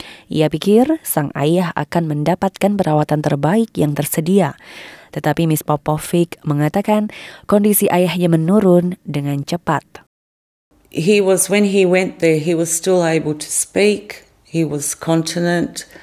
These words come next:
Speaker 2: Um, you know, he, he had some symptoms, but he was lucid a lot of the times with this dementia. But very quickly, he started deteriorating. He was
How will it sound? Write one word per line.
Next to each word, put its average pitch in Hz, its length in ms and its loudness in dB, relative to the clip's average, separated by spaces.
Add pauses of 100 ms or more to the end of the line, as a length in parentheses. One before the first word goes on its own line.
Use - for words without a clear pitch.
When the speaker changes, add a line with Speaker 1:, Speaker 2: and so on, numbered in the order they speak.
(480)
Speaker 2:
Um, 143 640 0 (1900)
you 165 80 -4
know, 151 240 -4
he, 160 480 -8 (480)
he 170 160 -4
had 156 240 -4
some 165 240 -4
symptoms, 185 640 -4
but 160 80 -2
he 143 160 0
was 135 160 -6
lucid 156 400 -2
a 175 80 -2
lot 170 240 -4
of 165 80 -6
the 170 80 -8
times 175 480 -8
with 151 160 -6
this 151 240 -4
dementia. 165 720 -4 (1400)
But 165 240 -2
very 170 240 0
quickly, 147 800 -4 (560)
he 139 320 -2
started 131 480 -6
deteriorating. - 1120 -8
He 131 240 -2
was - 560 -8